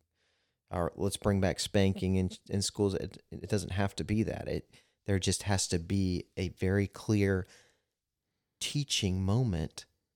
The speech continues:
that the child understands, "Oh, they're bigger, stronger than I am. They can make me do whatever they want me to do.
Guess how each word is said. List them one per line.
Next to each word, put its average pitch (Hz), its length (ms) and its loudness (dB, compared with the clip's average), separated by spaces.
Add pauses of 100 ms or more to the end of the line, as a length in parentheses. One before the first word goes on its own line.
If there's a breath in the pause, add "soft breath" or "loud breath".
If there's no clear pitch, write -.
(220)
that 95 200 -4
the 85 100 -2
child 101 400 0
understands, 95 840 -2 (720)
"Oh, 101 400 0 (1040)
they're 107 220 2
bigger, 117 640 0
stronger 110 640 -2
than 87 180 0
I 120 140 0
am. 90 380 -2 (580)
They 135 160 4
can 120 420 2
make 107 240 2
me 95 140 4
do 107 240 2
whatever 98 420 2
they 98 160 0
want 95 300 -2
me 80 160 -2
to 82 120 -4
do. 80 440 -4